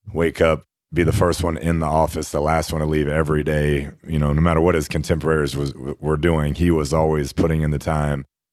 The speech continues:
in that regard. And then my mom was the same way. She was a high school teacher, but she always did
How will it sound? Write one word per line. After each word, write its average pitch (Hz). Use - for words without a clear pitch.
in 69
that 85
regard. 78
And 82
then 82
my 82
mom 87
was 76
the 73
same 82
way. 76
She -
was 76
a 76
high 85
school 80
teacher, 78
but 73
she -
always 82
did 76